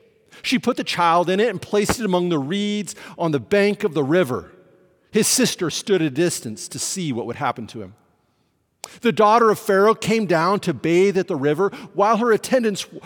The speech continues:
walked beside the river. She saw the basket among the reeds and sent her maid to bring it. When she opened it,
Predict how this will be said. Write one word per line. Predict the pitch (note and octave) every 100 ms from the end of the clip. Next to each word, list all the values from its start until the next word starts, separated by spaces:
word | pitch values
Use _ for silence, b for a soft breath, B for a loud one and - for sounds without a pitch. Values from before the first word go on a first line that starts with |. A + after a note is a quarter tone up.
| B
walked | F#3+ A3 G3 -
beside | F#3 G3 F3
the | F#3
river. | F#3+ A3 D3 F#2 - _ _ B
She | - A3+ G3+
saw | - C4 B3
the | G3
basket | D#3 A#3 A#3 - - F#3
among | G#3 G#3+
the | F#3+
reeds | G#3+ A#3 G3+ - B G#3+
and | A3
sent | - - B3+ F3
her | A3+
maid | G#3+ A3 B3 G#3+
to | - F#3+
bring | A#3+ B3
it. | G3+ - - - _ _ _ _ _ _ _ _ _ _ _ _ _
When | D3
she | C#3+ C#3
opened | D3+ - G2
it, | E2+